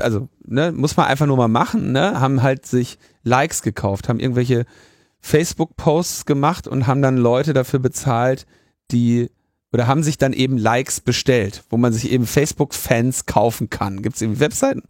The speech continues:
<laughs> Kaufst du Facebook-Likes, ja? Für vier neunundneunzig kriegst du halt irgendwie zwanzig Likes oder sowas, ja?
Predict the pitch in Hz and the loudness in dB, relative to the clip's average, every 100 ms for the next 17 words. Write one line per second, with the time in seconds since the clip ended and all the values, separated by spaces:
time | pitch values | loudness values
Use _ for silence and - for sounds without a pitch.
0 | - - - - 160 - 135 - 139 - | -18 -20 -6 0 0 0 -2 0 0 -2
1 | - 107 - - - 117 208 - - - | -8 -8 -8 -6 0 0 0 -4 -10 -14
2 | - - 131 - - - 143 131 123 123 | -14 -2 0 0 -2 2 4 4 4 4
3 | 131 - - - 131 - 131 110 110 185 | 2 0 -4 0 0 2 2 2 2 0
4 | 180 - 107 160 135 98 104 - - - | 0 0 0 0 -2 -2 -2 -4 -6 -4
5 | - - - - | -4 -6 -6 -4